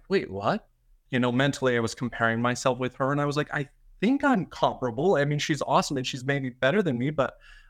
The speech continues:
I still feel like, oh, okay." So weirdly, that just kinda opened up my brain and I was like, "Oh, well, I guess I better just apply." So literally, I just went online.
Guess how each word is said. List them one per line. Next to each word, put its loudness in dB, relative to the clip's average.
I -4
still 2
feel 0
like, 2
oh, 0
okay." 0
So 0
weirdly, 2
that 2
just -2
kinda 0
opened -2
up 0
my 0
brain 0
and 2
I 2
was -2
like, 0
"Oh, 2
well, 2
I 0
guess 0
I -2
better -2
just -8
apply." 2
So -4
literally, 2
I 2
just -2
went 0
online. 0